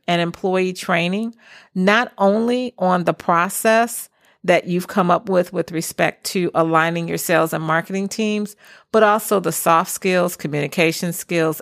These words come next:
and the like, in order to ensure that you have a well-rounded and knowledgeable team. Now, if you are a small business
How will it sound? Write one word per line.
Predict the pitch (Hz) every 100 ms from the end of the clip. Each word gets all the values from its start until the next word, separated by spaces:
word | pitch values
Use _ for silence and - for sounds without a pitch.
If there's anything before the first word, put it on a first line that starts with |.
| -
and | 160 156
the |
like, | 156 202 202 165 - - - -
in | 190
order | - 208 208
to | 208 214 175
ensure | 160 - 208 190 170 156
that | - 156 -
you | 175 170
have | 180 160
a | 156 147
well-rounded | 151 165 165 175 185 185 165 156 156 151 151 151 - _ - - -
and | 165 160 156 151 160
knowledgeable | 160 160 160 151 147 139 139 - _
team. | - 160 - - - _ _ _ _ _ _ _ _ _ _ - 185
Now, | 185 147 104 - _ - _ _
if | - 285 285
you | 262
are | 233 190
a | 185
small | - 196 196 202
business | 180 170 175 165 170 -